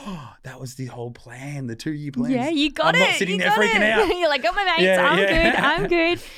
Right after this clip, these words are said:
Speaker 2: Oh, that's great.
Speaker 1: Mm.
Speaker 2: Now, this is, like, a bit of a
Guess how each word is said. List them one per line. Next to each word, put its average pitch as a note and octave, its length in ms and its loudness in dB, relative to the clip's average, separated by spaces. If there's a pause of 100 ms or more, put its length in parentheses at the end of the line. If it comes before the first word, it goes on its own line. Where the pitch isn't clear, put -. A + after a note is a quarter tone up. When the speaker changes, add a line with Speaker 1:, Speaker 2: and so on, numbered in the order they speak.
(260)
Speaker 2:
Oh, C4 220 -2
that's C4 200 -2
great. G#3+ 320 -2
Speaker 1:
Mm. D3+ 280 -4 (100)
Speaker 2:
Now, C#4 260 2
this D4+ 300 -4
is, G4 80 0
like, G#4+ 120 2
a F4+ 60 0
bit E4+ 120 0
of C4+ 60 0
a A#3+ 300 2